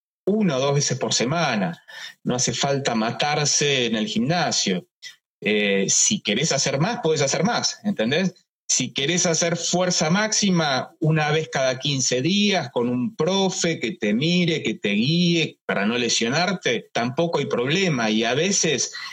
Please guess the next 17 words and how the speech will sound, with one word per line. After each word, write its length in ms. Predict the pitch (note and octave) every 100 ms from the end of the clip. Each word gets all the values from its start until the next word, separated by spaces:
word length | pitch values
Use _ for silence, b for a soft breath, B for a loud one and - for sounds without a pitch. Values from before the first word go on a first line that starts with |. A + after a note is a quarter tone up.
| B
hasta 400 | - - A2+ A2
es 160 | A2 -
un 140 | C#3
poco 400 | C3+ C#3+ C#3+ C#3 -
divertido, 920 | C3 C3 B2+ C#3 F#3+ F#3 F3 F3+ F3 B B -
se 260 | - A#2
le 180 | A2 A2
da 160 | C3 F3
al 120 | F3+
músculo, 760 | F3 F3 - - D3+ D#3 D#3 D#3 b _ G#2+
eh, 320 | G#2 G#2 G2+
una, 480 | - A#2+ A#2+ A2 G#2+ -
un 180 | A#2+
estímulo 640 | A2 - - C#3 B2 A2+ G#2
diferente, 840 | A#2+ A2 G#2 A2+ F3 E3 D3 A#2 G#2
completamente 720 | G#2 A2+ C3 A#2+ A#2+ A2+ A2+
diferente. 720 | G#2 D#3 D3 D3 C3 C3+